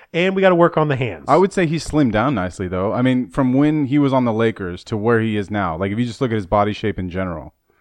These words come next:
Speaker 2: it's working. Like, it's, it's happening. You can see him losing weight. His shoulders, are, arms are getting bigger.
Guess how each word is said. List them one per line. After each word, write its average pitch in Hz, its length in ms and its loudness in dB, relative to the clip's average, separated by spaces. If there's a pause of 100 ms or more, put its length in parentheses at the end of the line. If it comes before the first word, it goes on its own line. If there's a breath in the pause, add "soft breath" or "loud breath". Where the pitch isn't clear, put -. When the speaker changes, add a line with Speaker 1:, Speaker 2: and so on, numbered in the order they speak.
(140)
Speaker 2:
it's - 180 -2
working. 123 460 0
Like, 123 200 0
it's, 123 140 -6
it's 131 220 -6
happening. 107 420 -2
You 117 100 -2
can 107 140 -4
see 131 200 -2
him 117 220 0
losing 123 340 2
weight. 113 200 2
His 101 160 -4
shoulders, 120 500 0
are, 120 140 -6
arms 117 300 0
are 107 60 -4
getting 117 260 -2
bigger. 110 440 0